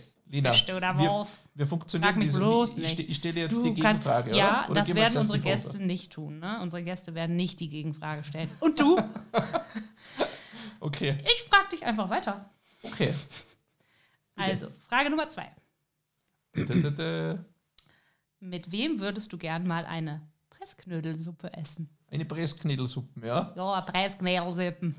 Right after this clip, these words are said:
Speaker 1: A-, eine Pressknödelsuppe auf dem Berg. Es ist übrigens eine von meinen Lieblingssuppen. Äh, also ist, das ist eine sehr schöne Frage. Danke
Speaker 2: Ein
Speaker 1: für diese,
Speaker 2: heißer Tipp.
Speaker 1: <laughs> dan-, danke für diese schöne Frage, Lena. Ähm, ja,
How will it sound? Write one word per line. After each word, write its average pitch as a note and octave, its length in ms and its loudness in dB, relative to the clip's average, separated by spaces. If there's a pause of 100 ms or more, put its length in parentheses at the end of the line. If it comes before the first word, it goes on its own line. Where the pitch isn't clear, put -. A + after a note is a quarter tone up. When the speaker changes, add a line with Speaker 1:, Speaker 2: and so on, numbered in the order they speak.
(100)
Speaker 1:
A-, C#3 80 4
eine C#3+ 140 -2
Pressknödelsuppe E3 960 -2
auf D3 120 -2
dem C#3+ 120 -2
Berg. A#2+ 260 0 (140)
Es C#3+ 140 0
ist D#3+ 180 -4
übrigens D#3+ 360 -2
eine C#3 200 0
von C#3+ 160 -2
meinen C3 220 0
Lieblingssuppen. F3 720 -6 (180)
Äh, D3 440 2 (440)
also B2+ 240 -2
ist, C3+ 420 -4
das C3+ 100 -4
ist B2+ 80 -4
eine C3 180 2
sehr C#3 180 2
schöne C#3+ 320 2
Frage. D3+ 540 2
Danke D3 240 0
Speaker 2:
Ein G#3+ 80 6
Speaker 1:
für F3 60 4
diese, D3 100 4
Speaker 2:
heißer B3+ 320 6
Tipp. C4 340 2
Speaker 1:
<laughs> - 60 -20
dan-, D3+ 180 2 (220)
danke G3 260 6
für F3+ 160 0
diese E3+ 240 4
schöne E3 320 2
Frage, D3 400 4
Lena. D#3+ 380 0 (500)
Ähm, B2+ 880 4
ja, C3+ 320 4